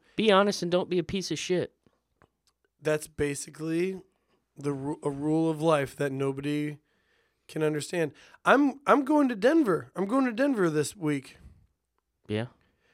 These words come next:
Speaker 2: And I haven't taken a drug test for my new job yet, so I, I have to s-, uh, abstain.
Speaker 1: That's awful.
Speaker 2: Abstain?
Speaker 1: Yeah,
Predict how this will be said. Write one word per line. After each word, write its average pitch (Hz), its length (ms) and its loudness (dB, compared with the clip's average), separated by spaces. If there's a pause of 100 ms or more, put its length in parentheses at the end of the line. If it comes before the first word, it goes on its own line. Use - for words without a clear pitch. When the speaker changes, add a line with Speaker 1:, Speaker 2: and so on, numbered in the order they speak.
(140)
Speaker 2:
And 170 280 0
I 156 380 2
haven't 175 340 -2
taken 175 260 -2
a 156 60 -4
drug 170 280 -2
test 156 280 -4
for - 120 -8
my 151 140 -2
new 151 200 -2
job 165 340 0
yet, 147 240 -2
so 147 200 -2
I, 147 120 -2 (100)
I 147 80 0 (120)
have 143 180 -2
to 143 140 -8
s-, - 200 -8 (220)
uh, 135 260 -4 (420)
abstain. 151 720 -4 (200)
Speaker 1:
That's 110 240 -8
awful. 98 420 -10 (1080)
Speaker 2:
Abstain? 156 500 -6 (680)
Speaker 1:
Yeah, 87 220 -8